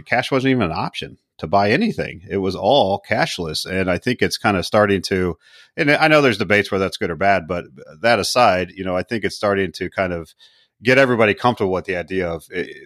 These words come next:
that digital first kind of online world, especially with payments, you know, and that's exactly where crypto fits in really, really well, 'cause that's exactly <laughs> what it does, right? So,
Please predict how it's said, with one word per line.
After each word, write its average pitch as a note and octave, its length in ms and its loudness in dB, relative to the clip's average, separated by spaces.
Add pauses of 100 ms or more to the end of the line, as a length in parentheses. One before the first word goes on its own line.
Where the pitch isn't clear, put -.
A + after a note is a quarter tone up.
that F#2 180 -2
digital F#2 380 2
first - 360 0
kind F#2 200 -2
of E2 200 -6
online F#2 440 2
world, F#2 260 4
especially F2 400 -2
with E2 240 -6
payments, G2 560 -2
you D#2+ 100 -8
know, D#2 220 -2
and D2+ 100 -8
that's F2+ 200 -2
exactly E2+ 400 -2
where D#2 120 -6
crypto D#2+ 360 -6
fits - 320 -8
in E2 160 -8
really, E2 240 -2
really D#2+ 220 -2
well, F2 220 0
'cause D#2+ 120 -16
that's D#2+ 160 -10
exactly - 360 -2
<laughs> - 0 -
what G2+ 100 4
it F2 120 -6
does, G2+ 340 2
right? F#2+ 240 2
So, E2+ 320 -2